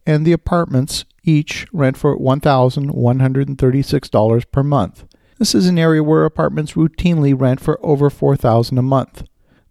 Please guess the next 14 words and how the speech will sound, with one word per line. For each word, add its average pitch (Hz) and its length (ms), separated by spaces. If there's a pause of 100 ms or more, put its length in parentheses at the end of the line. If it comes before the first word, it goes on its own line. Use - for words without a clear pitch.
The - 140
asking 190 440
price 165 260
for 175 100
the 170 100
property 135 600 (100)
was 139 460 (240)
four 156 400
point 170 260
five 127 320
million 123 320
dollars. 123 480 (220)
That's 147 200
right, 117 220